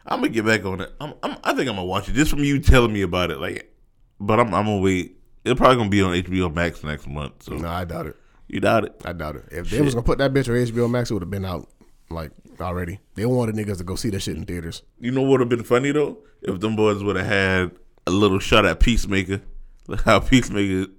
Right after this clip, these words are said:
Speaker 1: took a shot at, at Batman
Speaker 2: Oh.
Speaker 1: on
Speaker 2: Hmm.
Speaker 1: his show. That shit would have been hilarious.
Speaker 2: If it ain't Guardians, I don't care for it. When it come to comedic, uh, superheroes,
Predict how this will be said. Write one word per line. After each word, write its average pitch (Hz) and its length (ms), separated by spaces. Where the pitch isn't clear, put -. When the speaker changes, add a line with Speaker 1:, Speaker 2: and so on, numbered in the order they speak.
Speaker 1:
took 294 160
a 98 60
shot 104 220
at, 87 200
at 87 220
Batman 90 500
Speaker 2:
Oh. 80 240
Speaker 1:
on 85 140
Speaker 2:
Hmm. 101 40
Speaker 1:
his 90 140
show. 87 240
That 92 200
shit 95 140
would 87 140
have 80 80
been 82 120
hilarious. 76 560
Speaker 2:
If 139 140
it 214 100
ain't 190 140
Guardians, 156 360
I 127 120
don't 127 120
care 113 200
for 104 180
it. - 60
When 107 120
it 110 60
come 127 140
to 107 80
comedic, 117 420
uh, 98 160
superheroes, 123 600